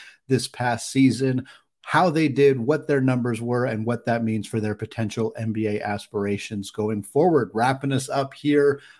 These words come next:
for the week, as the next two shows after today are pre-recorded interviews that you all are going to love,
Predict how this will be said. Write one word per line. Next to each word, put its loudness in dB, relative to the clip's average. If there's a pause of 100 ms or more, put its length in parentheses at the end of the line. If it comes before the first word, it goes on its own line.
for 6
the 2
week, 2
as -6
the -2
next -2
two 2
shows 2
after -4
today 0
are 0
pre-recorded 4
interviews 2
that 0
you 2
all 2
are -2
going -8
to -6
love, 0